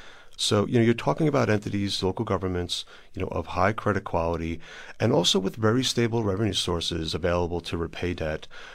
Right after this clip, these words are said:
So there's a lot of reason to be bullish about local government credit quality. You know, the majority of local government, uh, you know, operations and, and debt expenses are, you know, repaid from revenues derived from,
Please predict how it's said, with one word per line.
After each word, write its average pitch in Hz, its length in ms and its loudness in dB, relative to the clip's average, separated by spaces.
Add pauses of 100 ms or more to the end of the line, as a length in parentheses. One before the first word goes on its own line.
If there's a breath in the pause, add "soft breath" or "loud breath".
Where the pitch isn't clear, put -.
(120)
So 110 420 4
there's 127 200 4
a 131 80 8
lot 135 220 6
of 151 100 -2
reason 117 380 4
to 98 140 -4
be 90 180 0
bullish 92 580 2
about 87 460 -2
local 87 320 -2
government 82 480 -4
credit 101 280 -2
quality. 78 480 -6 (400 loud breath)
You 98 140 -4
know, 95 60 -2
the 95 80 -2
majority 107 480 6
of 101 100 -2
local 98 240 0
government, 87 560 0 (140)
uh, 85 180 -4 (320)
you - 120 -8
know, 85 100 -6
operations 90 840 0
and, 82 240 -4
and 82 300 -6
debt 90 160 -2
expenses 98 600 -2
are, 82 280 -2 (420 loud breath)
you - 80 -8
know, 87 80 -4
repaid 92 400 0
from 92 180 0
revenues 90 380 0
derived 85 400 0
from, 85 460 -2